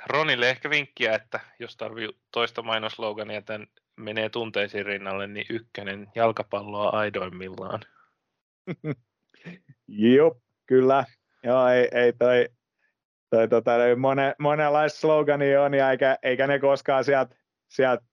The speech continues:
Speaker 2: se, se, se on hienoa, et, et kattoorganisaatiot te-, kantaa kortensa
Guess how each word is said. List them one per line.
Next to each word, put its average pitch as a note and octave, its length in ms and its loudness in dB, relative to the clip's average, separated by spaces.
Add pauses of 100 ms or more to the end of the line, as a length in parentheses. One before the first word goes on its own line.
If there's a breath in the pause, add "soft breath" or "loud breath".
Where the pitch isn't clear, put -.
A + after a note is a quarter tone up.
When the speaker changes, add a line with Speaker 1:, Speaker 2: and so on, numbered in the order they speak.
Speaker 2:
se, B2 280 2
se, - 240 -4
se C3 120 0
on C3+ 160 0
hienoa, C3+ 480 2
et, A2 100 -4 (180)
et B2 160 -2
kattoorganisaatiot A#2 1120 2 (1500)
te-, B2+ 200 2 (100)
kantaa C#3+ 420 2
kortensa C3+ 600 2